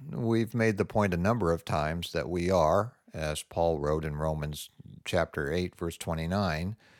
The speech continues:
to be conformed to the likeness of his Son,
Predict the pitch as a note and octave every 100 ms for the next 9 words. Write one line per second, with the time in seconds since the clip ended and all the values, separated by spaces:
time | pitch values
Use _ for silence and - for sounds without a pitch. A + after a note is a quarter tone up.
0 | _ _ _ - G2+ B2 A#2+ - A2+ G2
1 | - C#3 G2+ D#2 D#2+ F2+ - - F#2 F#2+
2 | G#2+ A#2+ A2+ D#2+ D#2+ - D2 E2+ - -
3 | B2+ C2+ D2